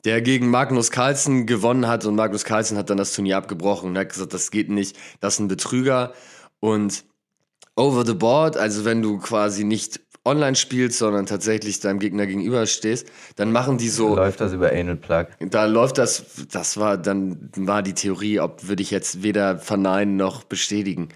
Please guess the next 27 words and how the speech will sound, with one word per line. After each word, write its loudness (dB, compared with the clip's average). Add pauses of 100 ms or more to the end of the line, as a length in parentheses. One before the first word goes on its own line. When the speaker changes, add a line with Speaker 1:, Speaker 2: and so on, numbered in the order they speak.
Speaker 2:
Ja. 2
Speaker 1:
Aber 4
es 0
ist -2
auf 2
jeden 2
Fall, 2 (400)
wäre 2
ein 2
valider 4
Ansatz, 0
ne, 0
dass -2
da 4
irgendwie 0
mit 0
Vibrationen 0
gearbeitet -2
wird. -8 (320)
Speaker 2:
Ja. 4
Speaker 1:
Rektal. 0 (680)
Rektalvibration -4 (720)
ist -6
da 0
der 0
Ansatz. -4 (160)
Speaker 2:
Ja, 2